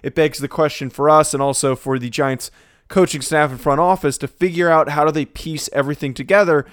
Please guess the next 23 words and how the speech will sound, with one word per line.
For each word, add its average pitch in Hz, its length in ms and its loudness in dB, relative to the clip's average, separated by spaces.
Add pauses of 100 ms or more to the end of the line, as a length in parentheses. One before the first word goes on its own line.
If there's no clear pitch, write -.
(180)
for 160 240 -2
this 151 200 -4
twenty 147 280 -4
twenty 135 240 -6
season 135 460 -6
with 147 380 -2
Solder 139 360 -2
completely 151 640 -4
out 135 200 0
of 120 120 -8
the 123 80 -8
mix. - 480 -6 (380)
So 151 160 -2
Chris, - 540 2 (760)
first - 480 2
thing 202 160 2
that 175 140 4
I 156 40 4
think 151 220 -4
everyone 151 400 2
is 127 140 -6
really, 135 580 0 (720)
uh, 143 120 -6